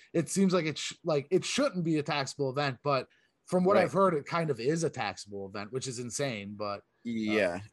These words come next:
Speaker 2: Well, it's
Speaker 1: uh,
Speaker 2: the same thing as, like, you know, I, I don't know if you're familiar with Aave and stuff and how they handle things, whereas versus, uh, like, Maker, um, has a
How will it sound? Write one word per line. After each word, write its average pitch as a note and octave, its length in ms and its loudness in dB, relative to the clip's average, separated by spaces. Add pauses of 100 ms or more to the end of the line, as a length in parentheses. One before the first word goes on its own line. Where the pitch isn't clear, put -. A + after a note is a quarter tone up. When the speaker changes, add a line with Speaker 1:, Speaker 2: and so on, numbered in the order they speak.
Speaker 2:
Well, A#2+ 180 8
it's A#2+ 120 6
Speaker 1:
uh, - 20 0
Speaker 2:
the B2 80 -2
same B2+ 180 2
thing B2 340 -2
as, A2 280 2
like, A2 260 4
you A2+ 100 0
know, G#2 140 4
I, F#2+ 280 2
I - 20 0
don't G#2+ 160 2
know G#2 100 0
if F#2+ 100 -6
you're F#2+ 120 0
familiar G2+ 340 0
with G2+ 100 0
Aave G2+ 460 4
and G2 140 -2
stuff G#2 240 -2
and F#2+ 100 -6
how F#2+ 120 -2
they G2+ 120 2
handle G2 260 0
things, F#2 320 -6
whereas G2 400 -2
versus, F#2+ 440 -4
uh, F2+ 420 -2
like, G2 240 -4
Maker, A#2+ 460 0 (340)
um, F#2+ 260 -4
has G2 220 -4
a F#2 200 -2